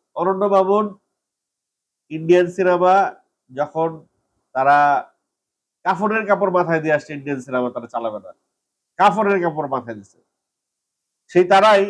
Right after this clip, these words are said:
ইন্ডিয়ান সিনেমা চালাইছে। কিভাবে চালাইছে? তাদেরকে একটা টাকা দিতে হয়েছে যে, "এত টাকা দেন, আমরা চালাইতে দিব, সংগঠনগুলাকে এত টাকা দেন, আমরা চালাইতে দিব।"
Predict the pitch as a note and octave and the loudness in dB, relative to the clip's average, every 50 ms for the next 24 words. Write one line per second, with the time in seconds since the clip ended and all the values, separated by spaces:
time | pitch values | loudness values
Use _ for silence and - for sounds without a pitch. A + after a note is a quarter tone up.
0 | - - E3+ E3+ E3+ F3 F#3 F3 F3 F#3 E3+ F3 E3+ E3+ E3+ E3+ E3+ D#3+ D#3+ D3+ | -4 -10 -12 -10 -6 -6 -6 -6 -6 -6 -6 -4 -4 -4 -6 -4 -4 -4 -4 -4
1 | C#3 - - A#2+ A2 F#2 - - D#3 D#3+ F3 F3+ F3+ F3 F#3+ F#3 G3 G3 F#3+ G3+ | -6 -8 -10 -12 -12 -12 -14 -12 -6 -2 0 0 0 0 0 0 0 0 -2 -4
2 | G#3+ A3+ B3+ - _ _ _ _ _ _ _ _ _ _ _ _ _ _ _ - | -8 -8 -10 -16 _ _ _ _ _ _ _ _ _ _ _ _ _ _ _ -8
3 | - C#3+ D3 D3+ D3 C#3+ D#3+ D#3 D3+ C#3 - - C#3 C3+ B2+ - - _ _ _ | -6 -4 -4 -4 -4 -2 0 0 0 0 0 -2 0 0 0 -2 -6 _ _ _
4 | _ _ _ _ _ _ _ - - C#3+ - D#3 D3+ C#3+ C#3 B2 C3 A#2+ A#2+ A2 | _ _ _ _ _ _ _ -6 -6 -4 -2 -2 -2 -2 -2 -6 -6 -6 -6 -6
5 | A2+ - G2 - _ _ _ _ _ _ _ _ A#2 B2+ C#3 C#3+ E3+ E3 - F3 | -8 -12 -20 -20 _ _ _ _ _ _ _ _ -6 -4 -4 -2 -2 -2 -2 0
6 | E3 F3+ E3 D#3 F#3+ G#3+ G#3+ - - _ _ _ _ _ - B2 A#2+ C3 - - | 0 0 2 2 0 0 0 -6 -20 _ _ _ _ _ -14 -10 -8 -8 -4 -4
7 | B2+ B2+ B2 A#2+ A#2+ A2 A2 A2 G#2 G2+ G2 - C3+ C3+ C#3+ D#3+ D#3 D#3+ D#3 D#3 | -2 -2 -2 -4 -6 -10 -10 -12 -12 -12 -14 -14 -12 -6 -4 -4 -4 -4 -4 -2
8 | D#3+ E3 E3+ F3 A#3 G3+ E3 - F3+ - F3 F3+ F3+ E3+ G#3 A3 - _ _ _ | -2 -2 -2 0 0 0 0 0 -2 -8 -6 -6 -2 -2 -2 -2 -4 _ _ _
9 | _ - C3 B2 B2+ - C3+ C3 B2+ A#2+ A#2 A2 G2+ G2+ F#2+ F2 | _ -20 -20 -18 -14 -10 -6 -6 -6 -6 -6 -12 -16 -18 -20 -20